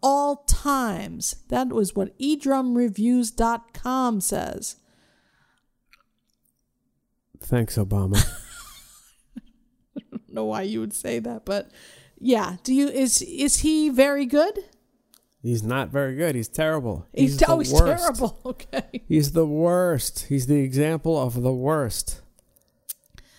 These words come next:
Speaker 1: He's
Speaker 2: He's good at surviving plane crashes. That's
Speaker 1: Okay.
Speaker 2: it.
Speaker 1: All right.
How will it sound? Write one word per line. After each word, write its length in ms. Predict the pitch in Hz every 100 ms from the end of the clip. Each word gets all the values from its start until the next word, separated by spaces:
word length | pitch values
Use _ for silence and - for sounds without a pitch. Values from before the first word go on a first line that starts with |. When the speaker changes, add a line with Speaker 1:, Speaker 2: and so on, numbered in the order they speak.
| _ _ _ -
Speaker 1:
He's 240 | 269 269 147 123
Speaker 2:
He's 40 |
good 240 | 120 170 175
at 80 |
surviving 480 | 160 160 143 143 135
plane 320 | - 151 156
crashes. 580 | 139 123 107 95 - - -
That's 300 | 123 254 294
Speaker 1:
Okay. 320 | - 240 226
Speaker 2:
it. 340 | 226 - - - - _ _ _ _ _ -
Speaker 1:
All 200 | 240 359
right. 260 | 294 349